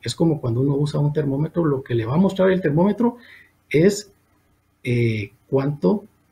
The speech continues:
o qué nivel de temperatura está marcando, si hay fiebre o no la hay. Pero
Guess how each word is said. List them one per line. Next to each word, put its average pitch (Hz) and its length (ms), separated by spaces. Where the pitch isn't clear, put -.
o - 120
qué 127 120
nivel 143 280
de 156 100
temperatura 127 600
está 120 220
marcando, 107 560
si 107 240
hay 107 140
fiebre 151 580
o 98 140
no 92 160
la - 180
hay. 143 300
Pero 214 440